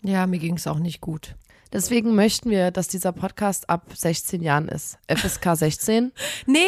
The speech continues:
Speaker 1: nein,
Speaker 2: Weil man
Speaker 1: nein, nein,
Speaker 2: vorher
Speaker 1: ganz
Speaker 2: nicht die Illusion nehmen
Speaker 1: Nee,
Speaker 2: darf,
Speaker 1: das
Speaker 2: dass
Speaker 1: war
Speaker 2: es
Speaker 1: doch
Speaker 2: der
Speaker 1: gar nicht,
Speaker 2: Weihnachtsmann
Speaker 1: das war gar nicht unser Fazit. Wir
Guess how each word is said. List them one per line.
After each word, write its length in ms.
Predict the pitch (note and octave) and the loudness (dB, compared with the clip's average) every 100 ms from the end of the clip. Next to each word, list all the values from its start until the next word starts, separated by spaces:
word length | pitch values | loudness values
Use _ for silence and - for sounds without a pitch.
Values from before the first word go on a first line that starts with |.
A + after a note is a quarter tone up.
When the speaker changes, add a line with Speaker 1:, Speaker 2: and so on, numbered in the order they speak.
| G4 - - | 4 0 -2
Speaker 1:
nein, 140 | A#3 G#3+ | 4 6
Speaker 2:
Weil 60 | B3+ | 8
man 140 | C4 | 6
Speaker 1:
nein, 100 | F4 F4 | 6 8
nein, 100 | C#4+ | 10
Speaker 2:
vorher 180 | D#4+ D#4 | 10 8
Speaker 1:
ganz 100 | C#4 | 8
Speaker 2:
nicht 240 | E4 - | 6 4
die 80 | C#4+ | 4
Illusion 380 | B3+ C#4 C#4 D4 | 6 6 6 6
nehmen 200 | C#4+ A#3+ | 6 6
Speaker 1:
Nee, 20 | |
Speaker 2:
darf, 220 | - F#3 C#4+ | 8 8 6
Speaker 1:
das 100 | C#4 | 6
Speaker 2:
dass 80 | |
Speaker 1:
war 80 | C4 | 4
Speaker 2:
es 40 | F4 | 4
Speaker 1:
doch 40 | |
Speaker 2:
der 80 | B3 | 6
Speaker 1:
gar 60 | C#4+ | 6
nicht, 80 | C4 | 8
Speaker 2:
Weihnachtsmann 320 | E4 D#4+ A#3+ F#3 | 6 4 4 4
Speaker 1:
das 80 | F3 | 4
war 100 | C4+ | 4
gar 140 | D4 | 2
nicht 120 | D4+ | 0
unser 220 | C#4 B3 | 0 0
Fazit. 600 | - A#3 B3+ - F3+ D#3+ - - | 0 0 -2 -4 -6 -8 -10 -18
Wir 80 | - | -4